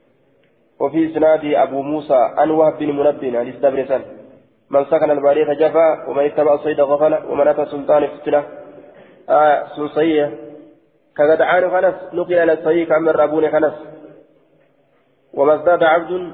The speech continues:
من السلطان دنوا إلا ازداد من الله بعدا"، نقل إلى الصحيح. كما سيأتي، سيفمي جرا. إذا كان في إسلام تجري إنان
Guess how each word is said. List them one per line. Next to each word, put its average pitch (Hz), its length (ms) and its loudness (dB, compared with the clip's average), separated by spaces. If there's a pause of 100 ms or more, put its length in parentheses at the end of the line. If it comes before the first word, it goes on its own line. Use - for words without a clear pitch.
(120)
من 147 120 -4
السلطان 156 500 -2
دنوا 165 340 0 (480)
إلا 165 220 2
ازداد 156 360 0 (200)
من 151 120 -2
الله 156 260 0
بعدا"، 147 460 -2 (220)
نقل 160 340 -2
إلى 151 180 0
الصحيح. 147 500 -4 (1080)
كما 151 220 2
سيأتي، 160 500 0 (600)
سيفمي 147 440 0
جرا. 131 540 0
إذا 147 140 -4
كان 180 220 4
في 170 140 -4
إسلام 165 520 2
تجري 156 280 0
إنان 170 460 0